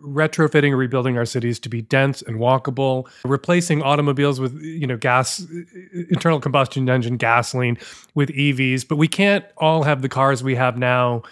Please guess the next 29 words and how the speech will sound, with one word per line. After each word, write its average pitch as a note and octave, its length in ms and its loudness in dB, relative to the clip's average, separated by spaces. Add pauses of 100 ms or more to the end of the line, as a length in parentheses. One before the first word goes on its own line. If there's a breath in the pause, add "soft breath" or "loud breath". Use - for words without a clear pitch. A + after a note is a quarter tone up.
(320 loud breath)
and B2 340 -2 (520)
even D3 260 2
if C#3+ 80 0
they're C3+ 160 4
all C3 120 4
E C3 80 2
Vs, C#3 300 2
and B2+ 100 0
have C3 340 0
dense B2 260 0
walkable A#2+ 360 0
cities, B2 360 0
because A#2 320 -4
one B2 100 0
of A#2+ 80 -2
the - 20 -6
reasons A#2 200 -4
we A#2 80 -4
don't B2+ 120 2
have A#2+ 120 2
dense A#2+ 160 -2
walkable A#2 320 0
cities C#3 220 2
is - 40 -12
all A2 120 -2
the A2 60 -8
goddamn G#2+ 320 -4
cars C3 400 2
everywhere. G#2+ 480 -2